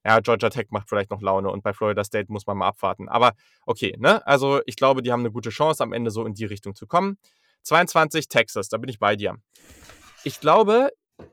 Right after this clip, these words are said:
ich bin sogar relativ positiv, was Texas generell angeht.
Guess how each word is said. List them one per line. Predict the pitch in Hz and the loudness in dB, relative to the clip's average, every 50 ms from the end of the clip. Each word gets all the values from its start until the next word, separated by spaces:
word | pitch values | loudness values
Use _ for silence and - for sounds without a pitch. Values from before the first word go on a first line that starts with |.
| _ _ _ _ _ _ | _ _ _ _ _ _
ich | 160 - - | -8 -6 -4
bin | 170 175 165 | -4 -4 -2
sogar | 160 175 165 175 170 165 151 127 123 127 | -2 0 4 4 6 6 4 2 -2 0
relativ | 151 170 196 190 - - 151 - | 2 4 4 4 2 0 -6 -10
positiv, | _ - 165 170 156 151 120 - - 113 - - | _ -2 -2 0 0 -2 -4 -8 -8 -8 -4 -4
was | 110 - - | -4 -2 -2
Texas | 120 104 - - 110 - | -6 -6 -6 -8 -10 -6
generell | - 123 120 123 123 110 120 120 | -4 -2 -2 0 0 0 0 0
angeht. | - - 107 104 98 - - - - - _ | 0 -2 -6 -8 -10 -12 -14 -14 -16 -20 _